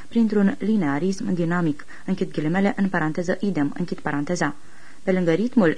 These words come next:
narrativ, viu, expresiv și desenul bine marcat al contururilor, intensitatea aproape violentă a coloritului este o altă notă caracteristică a picturii romanice din Spania. Aria de influență a arhitecturii germane imperiale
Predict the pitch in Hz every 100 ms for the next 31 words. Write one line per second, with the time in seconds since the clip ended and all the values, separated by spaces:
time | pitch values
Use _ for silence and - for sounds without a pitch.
0 | 160 147 196 220 147 170 170 196 160 156
1 | 185 180 170 - 151 - 185 190 160 143
2 | 147 175 170 165 190 180 160 - 202 156
3 | 139 151 151 156 156 156 170 214 - -
4 | - 240 226 233 233 262 285 269 254 254
5 | 240 190 208 208 240 147 135 147 151 156
6 | 160 190 220 233 - - 247 247 - 220
7 | - 240 247 226 - 202 214 214 196 185
8 | 175 - 175 185 190 196 - 196 185 170
9 | 175 175 180 180 165 160 175 170 165 147
10 | 147 - 160 160 147 147 - - - -
11 | - - - - - 240 285 285 247 240
12 | - 208 226 233 226 - 220 202 208 196
13 | 214 202 180 185 196 180 143 151 151 147
14 | 156 175